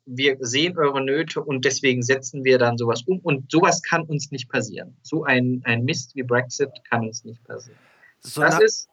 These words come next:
Speaker 1: und das ist eine, eine Rhetorik, die in der Bevölkerung in dieser Form schon auch ganz gut verfängt.
Speaker 2: Also so nach dem Motto, „Wir hören, was ihr sagt, ähm, wägen dann aber selbst noch mal ab, ob das, was ihr wollt,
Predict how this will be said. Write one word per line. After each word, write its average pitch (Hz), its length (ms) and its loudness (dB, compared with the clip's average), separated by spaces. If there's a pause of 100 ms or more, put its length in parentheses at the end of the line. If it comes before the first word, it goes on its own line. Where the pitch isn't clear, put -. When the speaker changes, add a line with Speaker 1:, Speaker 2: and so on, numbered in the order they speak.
(340)
Speaker 1:
und 160 120 0
das 208 160 2
ist 262 280 -8
eine, 180 360 -2
eine 151 160 -2
Rhetorik, 214 480 -2
die 180 180 -4
in 170 100 -2
der 160 80 4
Bevölkerung 156 580 0
in 123 160 -2
dieser 175 300 2
Form 220 240 2
schon 170 200 2
auch 175 180 2
ganz 180 220 -2
gut 190 160 -4
verfängt. 190 520 -2 (380)
Speaker 2:
Also 175 580 0
so 170 320 4 (160)
nach 160 420 2
dem 156 160 4
Motto, 160 380 4
„Wir 151 320 4
hören, 175 640 6
was 156 220 2
ihr 139 180 0
sagt, 139 640 2 (200)
ähm, 165 420 2 (360)
wägen 170 460 2
dann 165 160 2
aber 151 280 4
selbst 151 440 0
noch 156 220 2
mal 147 240 4
ab, - 500 -2 (220)
ob 147 240 2
das, 147 400 0
was 147 320 0
ihr 143 280 0
wollt, 139 460 4